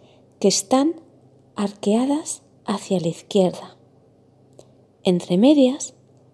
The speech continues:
hay otras dos flores. La que tiene el tallo más corto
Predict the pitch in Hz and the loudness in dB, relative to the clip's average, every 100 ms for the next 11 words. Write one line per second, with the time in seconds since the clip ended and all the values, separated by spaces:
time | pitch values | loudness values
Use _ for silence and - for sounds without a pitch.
0 | - 226 254 - - 180 190 175 - - | -4 0 0 -2 -2 0 -2 -2 -2 -2
1 | - 85 80 78 - - _ _ _ _ | -6 -8 -8 -14 -16 -18 _ _ _ _
2 | _ _ _ _ _ _ - 190 180 196 | _ _ _ _ _ _ -6 -4 -2 -2
3 | - 285 277 214 - - - 180 - 240 | 2 2 2 -2 -6 -12 -10 -8 -4 -2
4 | 233 202 175 175 185 - 294 311 - 359 | 0 -2 -2 -2 -4 0 0 0 -2 -6